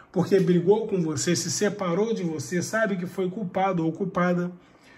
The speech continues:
tá arrependido ou arrependida, tá? Vibra essa energia, esse afastamento está deixando essa pessoa maluca ou maluco, tá? É um ser humano que não consegue te esquecer, além de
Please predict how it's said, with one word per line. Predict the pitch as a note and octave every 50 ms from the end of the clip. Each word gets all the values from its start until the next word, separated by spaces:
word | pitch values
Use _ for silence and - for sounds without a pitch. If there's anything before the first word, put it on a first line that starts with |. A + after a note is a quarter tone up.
| - - - - - - _ _ _ - -
tá | A#3+ B3+ C4+ C4 - - -
arrependido | - F3 F3+ G3+ A3 A3+ - G#3+ G3+ F3 D#3 - F3+ G#3 G#3+ F#3+ A#3 A#3 -
ou | G3+ G3 G3
arrependida, | D#3 C#3+ F3 F#3 F3+ G3+ F#3 D#3+ D3 C#3 D3+ F#3 G3+ F#3 F3 D#3
tá? | - - F3
Vibra | D#3 C#3+ C#3+ F#3+ A3+ A#3 F#3 F3+
essa | E3+ - - F#3
energia, | E3+ D#3 D3+ C#3+ C#3 C#3+ F3 F#3+ F#3 F#3+ F3 F3+ - - - -
esse | A#3 A#3 B3 A#3+ A#3+ A3
afastamento | - - G3+ F3+ - - F#3 E3+ F3 F#3 G3+ G3+ - - - - - - - - - - -
está | - - - G3
deixando | F#3+ F3+ F3 - F#3+ F#3+
essa | F3+ - - F#3+
pessoa | F3 F#3 F3 - - G3 F#3+ F3+
maluca | F3+ G3+ A3+ G#3+ F3+ E3 E3+ G3 G#3+ G#3 - - - - -
ou | G3+ G3 G3
maluco, | G3 G3+ G3+ F3+ D#3+ E3+ F#3 F3+ C#3 C#3 - - - - -
tá? | - D3+ E3+ F3+ F3+ - - - _ - - - - - - - - -
É | F#3 G3
um | G#3+ A3 A3 - - - - -
ser | - - - - C4 C4 B3+
humano | A3+ G3+ G#3 A3+ A#3 A#3 F3+
que | - - A#3 A#3+ C4+ C4 -
não | B3+ A3 A3+ B3 C4+ C4+
consegue | C4+ C4 C4 B3 - - - G#3 G#3 G#3 G3 G3+ F3
te | - G3+
esquecer, | G3 F#3+ - - G3+ F3 - - - E3+ C#3+ C3 A#2+ - - - - - - - - - - - - -
além | F#3 F#3 F#3 F3+ F#3 G3 G#3 G3
de | F3+ G3+ G3+ G#3 G#3 G#3+ -